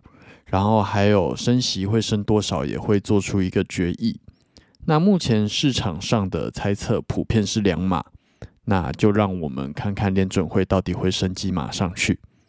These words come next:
那最主要就是星期二会公布C P I，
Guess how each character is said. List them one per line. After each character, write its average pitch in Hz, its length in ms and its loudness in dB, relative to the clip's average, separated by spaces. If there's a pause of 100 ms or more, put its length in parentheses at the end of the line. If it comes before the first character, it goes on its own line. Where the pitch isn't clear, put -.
(720)
那 113 280 2
最 131 220 0
主 107 220 -4
要 110 180 4
就 110 160 0
是 107 340 2
星 156 220 -2
期 - 220 -4
二 113 260 2
会 104 340 2
公 101 240 0
布 104 200 0
C 107 200 0
P 110 220 0
I， 101 300 -2